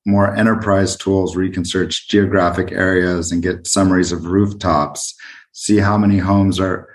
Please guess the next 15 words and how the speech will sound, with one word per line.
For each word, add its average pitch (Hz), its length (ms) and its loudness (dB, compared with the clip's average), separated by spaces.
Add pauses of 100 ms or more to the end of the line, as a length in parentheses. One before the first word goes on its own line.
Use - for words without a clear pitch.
(120)
are 90 420 -6
subject 95 520 -4
to 87 80 -6
some 92 320 -2
type 90 260 -6
of 82 120 -12
flood 95 360 -2
risk. 82 380 -8 (120)
And 104 100 4
we 120 100 6
see 127 240 4
it 117 60 2
used 107 260 4
a 98 40 2
lot 92 680 0